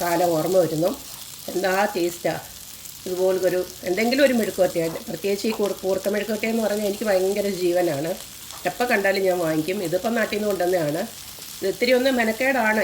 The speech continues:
ഈ പറഞ്ഞ പോലെ അതൊന്ന് വൃത്തിയാക്കുന്നത്. പിന്നെ ഇപ്പോൾ എളുപ്പവഴിയൊക്കെ ഉണ്ട്, പക്ഷേ അതെനിക്ക് അത്ര സ്വീകാര്യമായിട്ട് തോന്നിയില്ല. കുക്കറിനകത്തൊക്കെ നമ്മൾ മണ്ണോട് കൂടി ഇട്ട് കഴിഞ്ഞാൽ പിന്നെ അതിനെ ക്ലീൻ ചെയ്യാൻ ഇച്ചിരി ബുദ്ധിമുട്ടായിരിക്കും. അപ്പോൾ ഇത്തിരി ഒന്ന് മെനക്കെട്ട് കഴിഞ്ഞാലും ഇങ്ങനെ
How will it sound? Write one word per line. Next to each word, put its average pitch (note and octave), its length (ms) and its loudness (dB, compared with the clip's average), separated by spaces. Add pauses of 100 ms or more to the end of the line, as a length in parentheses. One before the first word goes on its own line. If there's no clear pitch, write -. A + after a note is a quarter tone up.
ഈ - 100 0
പറഞ്ഞ F3+ 260 0
പോലെ F#3 180 2 (220)
അതൊന്ന് F#3 320 2 (340)
വൃത്തിയാക്കുന്നത്. E3+ 720 0 (800)
പിന്നെ F3+ 260 4 (180)
ഇപ്പോൾ A3 180 0 (120)
എളുപ്പവഴിയൊക്കെ A3+ 720 2
ഉണ്ട്, F#3 160 2
പക്ഷേ F3 260 -2
അതെനിക്ക് G3 400 -2
അത്ര A3 180 0 (200)
സ്വീകാര്യമായിട്ട് G3+ 680 2
തോന്നിയില്ല. F3 420 2 (420)
കുക്കറിനകത്തൊക്കെ F#3+ 760 0
നമ്മൾ F#3 160 0 (100)
മണ്ണോട് F#3+ 400 2
കൂടി G3 220 2
ഇട്ട് F3+ 160 -6
കഴിഞ്ഞാൽ F#3+ 280 2
പിന്നെ G#3+ 280 0
അതിനെ G#3 260 0
ക്ലീൻ G3 200 0 (100)
ചെയ്യാൻ G3 220 0
ഇച്ചിരി A#3 260 -4
ബുദ്ധിമുട്ടായിരിക്കും. F3 720 -2 (520)
അപ്പോൾ - 200 -2
ഇത്തിരി A#3+ 280 -2
ഒന്ന് C#4+ 140 6
മെനക്കെട്ട് A3+ 420 0
കഴിഞ്ഞാലും G3 420 2 (460)
ഇങ്ങനെ C4+ 180 6